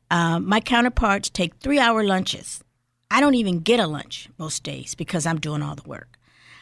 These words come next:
Um, I basically have been required to do eight hundred widgets when the standard is only five hundred,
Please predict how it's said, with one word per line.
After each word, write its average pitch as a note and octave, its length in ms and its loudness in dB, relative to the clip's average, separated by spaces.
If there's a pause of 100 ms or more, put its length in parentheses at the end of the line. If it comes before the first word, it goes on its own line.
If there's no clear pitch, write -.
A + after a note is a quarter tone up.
(180)
Um, E3 520 0 (280)
I A3 400 4 (300)
basically G3+ 680 -2 (800)
have G3 380 4 (140)
been G3+ 140 4
required F#3+ 540 2
to G3+ 80 -4
do F3+ 480 0 (320)
eight B3 120 4
hundred B3 320 4
widgets D3+ 520 -6 (140)
when F3 380 0
the F3 140 -4
standard A3 440 0
is F3+ 160 0
only F#3+ 360 0
five A3 380 2
hundred, D#3+ 400 -2